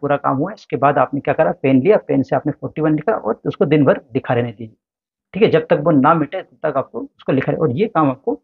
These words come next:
डेली करना, आप एक आदत बना लीजिए कि आपको डेली आपको फ़ोर्टी वन इस पे लिखना है। अगर आप ऐसा करते हो तो आपके ऊपर लक्ष्मी की कृपा होगी,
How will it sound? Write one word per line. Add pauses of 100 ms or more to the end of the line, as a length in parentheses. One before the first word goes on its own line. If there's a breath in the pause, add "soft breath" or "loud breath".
डेली
करना,
आप
एक
आदत
बना
लीजिए
कि
आपको
डेली
आपको
फ़ोर्टी
वन
इस
पे
लिखना
है। (340 soft breath)
अगर
आप
ऐसा
करते
हो (240 loud breath)
तो (100)
आपके
ऊपर
लक्ष्मी
की
कृपा
होगी,